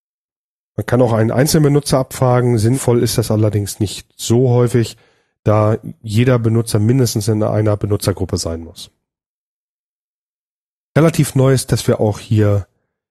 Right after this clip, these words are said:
die Syntax haben mit Page, Pipe, Field, zum Beispiel Page, Pipe, Subtitle oder Layout.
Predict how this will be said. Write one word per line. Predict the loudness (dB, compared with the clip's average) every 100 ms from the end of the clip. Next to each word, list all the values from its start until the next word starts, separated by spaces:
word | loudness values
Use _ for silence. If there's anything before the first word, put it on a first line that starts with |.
| _ _ _ _ -4
die | -2 0 -2 -6 _ _ _ _ _ _
Syntax | -4 0 0 0
haben | -2 -2
mit | -6 -2
Page, | 0 0 -2 -8 -12 -6
Pipe, | -2 -2 -4 -12
Field, | -8 0 0 0 -4
zum | -8 -6
Beispiel | -6 -6 -8
Page, | -4 -4 -4 -10 _
Pipe, | -6 -4 -4 -8
Subtitle | -6 -4 -2 0 0 0 0 0
oder | 0 -2
Layout. | 2 2 2 0 -2